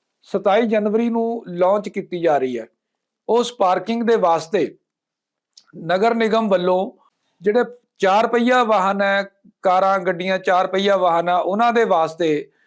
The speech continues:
ਜਿਹੜਾ ਮੰਥਲੀ ਪਾਸ ਹੈ ਉਹ ਪੰਜ ਸੌ ਰੁਪਏ ਫਿਕਸ ਕੀਤਾ ਗਿਆ। ਤੇ ਯਾਨੀ ਕਿ ਪੰਜ ਸੌ ਰੁਪਏ ਦੇ ਵਿੱਚ ਪੂਰਾ ਮਹੀਨਾ ਤੁਸੀਂ ਚੰਡੀਗੜ੍ਹ ਦੀ ਕਿਸੇ ਵੀ ਪਾਰਕਿੰਗ ਦੇ ਵਿੱਚ ਗੱਡੀ ਖੜੀ ਕਰ ਸਕੋਗੇ।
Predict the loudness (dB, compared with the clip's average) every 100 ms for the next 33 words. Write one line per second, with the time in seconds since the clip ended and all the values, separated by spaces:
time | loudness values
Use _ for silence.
0 | _ _ _ _ -2 0 2 0 -2 -2
1 | -2 -2 0 0 0 0 0 -2 0 -2
2 | 0 -2 0 -2 0 0 -2 -8 _ -4
3 | -4 -6 -6 -2 0 -2 -4 -12 _ _
4 | _ _ _ _ _ _ _ _ 0 2
5 | 4 2 -2 -4 -2 -2 0 2 2 0
6 | -2 0 0 0 0 2 2 0 -2 -4
7 | -4 0 0 2 0 0 0 0 -2 -4
8 | -4 -4 -4 -4 -2 0 0 -2 -6 -4
9 | -2 0 0 0 0 -2 -4 -2 -2 -2
10 | -4 -6 -10 _ _ -4 -2 0 -2 -2
11 | 0 0 -2 -4 -4 -4 -6